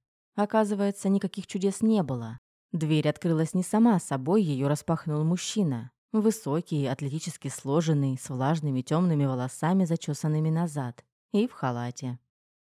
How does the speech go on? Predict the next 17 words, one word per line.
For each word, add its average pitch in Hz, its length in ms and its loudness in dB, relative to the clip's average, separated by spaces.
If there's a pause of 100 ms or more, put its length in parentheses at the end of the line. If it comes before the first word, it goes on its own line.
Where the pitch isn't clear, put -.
(140)
«Он 147 300 2
не 175 120 4
должен 170 400 4
тут 170 160 -4
быть». 180 320 -6 (340)
Тётя 165 280 2
Оля 160 300 4
уверила 156 460 2
меня, 143 340 2
что - 160 -2
в - 100 -4
пятницу 151 440 -2
вечером 151 440 0
хозяина 143 440 0
не 147 140 2
бывает 165 420 2
дома. 165 440 2